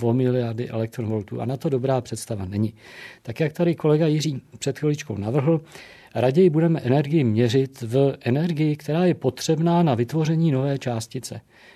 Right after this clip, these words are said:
Když totiž mám dost energie, tak klidně můžu narodit proton, tedy bohužel musím s ním narodit i antiproton, ale na to potřebuju nějaké množství energie.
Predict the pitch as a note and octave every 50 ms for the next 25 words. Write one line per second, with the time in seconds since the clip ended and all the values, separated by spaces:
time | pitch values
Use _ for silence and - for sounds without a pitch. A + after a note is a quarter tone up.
0 | _ _ - B2 - - G3+ - - G#3+ - - F#3 C3 A2 A2 C#3 B2 - -
1 | - - C3+ C3 C3 B2 A#2+ A#2+ C#3+ D3+ D3 C#3 - - - C3 D3+ F#3 F#3+ E3
2 | D#3+ E3 D3+ D#3+ C3 A2+ A2 A2+ C#3 D3 C#3+ C#3 B2 - - - A2 G2+ - -
3 | B2 B2+ B2+ D3 - - - - - _ - D3+ F3 D3+ A#2 A#2 A#2 A#2 C3 D3
4 | C#3+ C3+ D3+ D3 C#3+ C#3 C3 B2 - D3 C3+ - - C#3 A#2+ A#2+ A2+ A2+ B2+ B2
5 | B2+ B2 - - A2 G2+ G#2+ - C#3+ B2+ - C#3+ C3+ - - D3+ D3 D3 - -
6 | - - - - - - - - B2+ C#3 C3 A#2 C3 D3+ D3+ - F3+ - - D3
7 | - - - D3+ C#3 D3+ D3 C3+ B2 A#2+ A#2 A#2 - C#3+ B2+ B2+ B2+ A2+ - -
8 | B2+ G#2+ F#2+ F#2+ G#2 G2+ G#2 G#2 G#2+ G2+ G2+